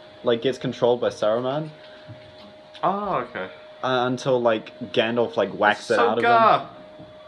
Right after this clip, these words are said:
Speaker 1: Ahsoka.
Speaker 2: Imagine, imagine
Speaker 1: Oh,
Speaker 2: Ahsoka came.
Speaker 1: Ahsoka should be referenced in this movie at least.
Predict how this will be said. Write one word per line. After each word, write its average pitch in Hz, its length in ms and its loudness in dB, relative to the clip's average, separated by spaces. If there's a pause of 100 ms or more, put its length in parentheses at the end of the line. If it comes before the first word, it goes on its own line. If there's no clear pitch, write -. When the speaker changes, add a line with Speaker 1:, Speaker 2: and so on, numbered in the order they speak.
(220)
Speaker 1:
Ahsoka. - 20 -8
Speaker 2:
Imagine, 101 640 -4 (180)
imagine 117 140 -4
Speaker 1:
Oh, 104 340 2
Speaker 2:
Ahsoka 101 520 -8
came. 101 140 -8
Speaker 1:
Ahsoka 117 500 0
should 95 220 -8
be 92 120 -4
referenced 92 500 -6
in 98 80 -8
this 92 180 -8
movie 87 280 -8
at 85 120 -10
least. 90 360 -12